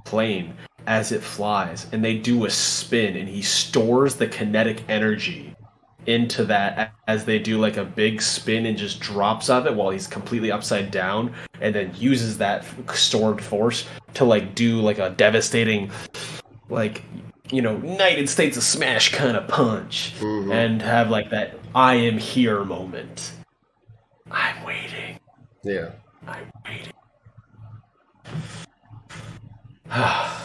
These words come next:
Speaker 2: Yeah, I can't wait for Deku to pull up and hit that "Watashi ga kita."
Speaker 1: <laughs>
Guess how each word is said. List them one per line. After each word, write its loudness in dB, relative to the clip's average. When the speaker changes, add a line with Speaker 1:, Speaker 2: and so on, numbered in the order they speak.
Speaker 2:
Yeah, 4
I 4
can't 2
wait 2
for -8
Deku -2
to -2
pull 0
up -2
and -6
hit -4
that -8
"Watashi -2
ga 6
kita." 8
Speaker 1:
<laughs> 4